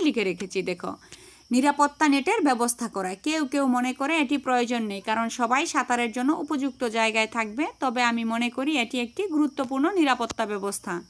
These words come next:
সাঁতারের আগে পানির মান পরীক্ষা। কেউ কেউ এটি অতিরিক্ত মনে করে, কিন্তু আমি মনে করি এটি স্বাস্থ্য সুরক্ষার জন্য গুরুত্বপূর্ণ। প্রস্তুতির কাজগুলো করতে কারো সহযোগিতার প্রয়োজন আছে কি? কার? প্রশিক্ষক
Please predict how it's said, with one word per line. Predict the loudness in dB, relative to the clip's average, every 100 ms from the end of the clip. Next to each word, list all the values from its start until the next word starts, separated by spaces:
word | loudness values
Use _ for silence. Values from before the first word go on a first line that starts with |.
| _ -20 -20 -20 -18
সাঁতারের | -4 0 2 2 2 0 0 -2
আগে | 2 0 -2 -8 -20 -2
পানির | 2 2 2
মান | 2 4 4
পরীক্ষা। | 4 0 0 -6 -8 -10 _ _ -2
কেউ | 2 4 2
কেউ | 2 0
এটি | 2 0
অতিরিক্ত | 2 0 0 0
মনে | 2 2 0
করে, | 0 -2
কিন্তু | 2 2 2 0
আমি | 0 0
মনে | -2 -4
করি | -2 -2 -2
এটি | -2 -2
স্বাস্থ্য | -2 -2 -4
সুরক্ষার | -4 -4 -2 -2
জন্য | 0 0 0 0
গুরুত্বপূর্ণ। | 0 0 -4 -2 -4 -2 -6 -8 -20 -20 _
প্রস্তুতির | 0 0 2 0 0 0
কাজগুলো | 0 0 0 0
করতে | 0 -2 -2 -2
কারো | 2 2
সহযোগিতার | 4 4 4 2 -2 -2
প্রয়োজন | -2 0 0 0
আছে | 0 -2 0
কি? | 0
কার? | 0 -2 -4
প্রশিক্ষক | -2 -2 0 -2 -2 0